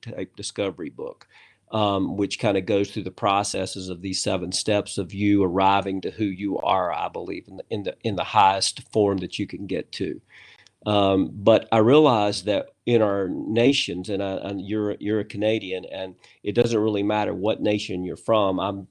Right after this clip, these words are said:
from America, so the book is kinda centered around, uh,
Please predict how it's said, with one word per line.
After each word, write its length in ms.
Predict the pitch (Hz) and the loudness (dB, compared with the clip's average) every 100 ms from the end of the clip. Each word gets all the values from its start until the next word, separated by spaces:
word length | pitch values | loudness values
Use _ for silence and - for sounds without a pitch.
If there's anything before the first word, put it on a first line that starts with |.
| _ | _
from 160 | - 101 | -2 0
America, 480 | 95 95 98 95 98 | 0 -2 -2 -4 -8
so 300 | - 92 82 - | -4 -4 -4 -8
the 120 | 98 | -12
book 260 | 85 104 104 | -4 -4 -4
is 80 | - | -10
kinda 300 | 113 92 90 | -6 -4 -4
centered 500 | - 123 113 95 - | 0 4 4 2 -2
around, 580 | 92 101 104 95 92 - _ _ _ - | -4 -2 0 -2 -4 -8 _ _ _ -4
uh, 300 | 104 95 90 | 0 0 -2